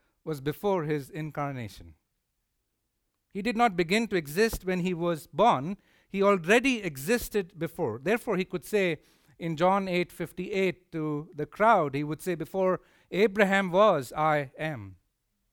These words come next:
And the, the crowd knew exactly what he was claiming to be, and so he, they picked up stones to, to stone him. He came. Notice also the fact that the very depth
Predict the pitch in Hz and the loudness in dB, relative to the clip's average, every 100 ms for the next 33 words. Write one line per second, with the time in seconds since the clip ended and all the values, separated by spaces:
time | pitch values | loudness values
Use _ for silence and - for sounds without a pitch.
0 | _ _ _ _ _ _ _ _ _ 117 | _ _ _ _ _ _ _ _ _ -14
1 | 113 113 123 120 123 - 123 175 180 165 | -12 -8 -6 -6 -6 -12 -6 4 6 4
2 | 135 170 156 120 156 196 196 180 160 160 | 2 0 0 0 4 4 2 -2 0 -2
3 | - 160 156 143 - 175 202 214 202 175 | -4 -2 0 -2 -2 -2 0 0 -4 -6
4 | 143 123 139 185 - _ _ 147 143 165 | -4 -2 0 -2 -6 _ _ -14 -4 -2
5 | 151 160 - 147 - 180 - 170 - 175 | 0 -2 -4 -6 -4 -4 -2 -4 -4 -4
6 | 151 131 - 143 127 113 _ 131 - 160 | -4 -6 -8 -8 -8 -10 _ -16 -10 -8
7 | 151 147 113 95 _ _ _ _ _ _ | -6 -6 -8 -12 _ _ _ _ _ _
8 | _ _ _ _ _ _ - 160 - 175 | _ _ _ _ _ _ -10 -10 -6 -6
9 | 156 101 101 _ _ _ _ 175 190 185 | -4 -10 -14 _ _ _ _ -2 -2 -2
10 | - 165 165 175 151 - 165 151 143 143 | -2 -2 -2 -2 -6 -2 0 0 -2 -6
11 | 135 139 151 156 117 147 196 _ | -4 -2 -2 -2 0 2 0 _